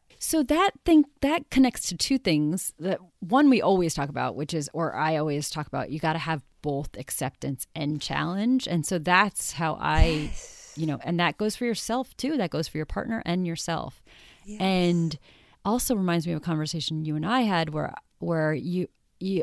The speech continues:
Speaker 1: I was like, "Oh, well, I, I did that." And you were like, "Don't blame yourself." I'm like, "Well, I don't blame myself. I just know I
Speaker 2: Right.
Speaker 1: did it." <laughs>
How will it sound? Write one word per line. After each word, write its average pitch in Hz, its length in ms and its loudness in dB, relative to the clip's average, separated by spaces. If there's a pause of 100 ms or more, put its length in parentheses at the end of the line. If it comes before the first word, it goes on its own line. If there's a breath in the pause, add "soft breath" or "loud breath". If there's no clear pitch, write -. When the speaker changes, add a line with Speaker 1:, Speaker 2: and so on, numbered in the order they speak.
Speaker 1:
I 190 140 2
was 190 140 -2
like, 190 160 0
"Oh, 233 120 4
well, 165 360 2
I, 151 260 2 (160)
I 202 140 6
did 208 260 2
that." 131 280 0 (380 soft breath)
And 214 120 6
you 233 40 8
were 233 60 6
like, 254 240 4
"Don't 311 180 8
blame 339 280 6
yourself." 185 280 2
I'm 170 60 -2
like, 170 140 0
"Well, 170 100 0
I 202 60 2
don't 294 180 -2
blame 185 280 0
myself. - 340 -4
I 175 80 0
just 180 160 0
know 196 240 6
I 190 80 8
Speaker 2:
Right. 165 120 2
Speaker 1:
did 190 200 4
it." - 160 2
<laughs> 254 240 8